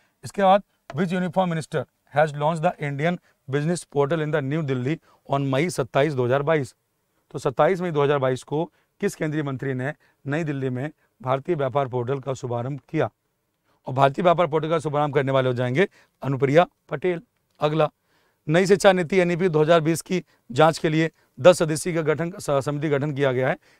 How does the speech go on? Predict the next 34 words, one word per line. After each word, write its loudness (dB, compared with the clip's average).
कि -2
न्यू 0
एजुकेशन 0
पॉलिसी 0
जो -2
है -2
वो 0
सही -2
से -6
चल -2
रही, -2
नहीं -4
चल -2
रही -2
है, -4
और -6
वो 4
ऐसा 2
करने -4
वाली -2
स्टेट -4
जो -4
है 0
आपकी -6
कौन -4
सी -4
हो 0
जाएगी? -2
चलो -4
बताओ। -2
<clears throat> -16
न्यू -2
एजुकेशन 0
पॉलिसी, 0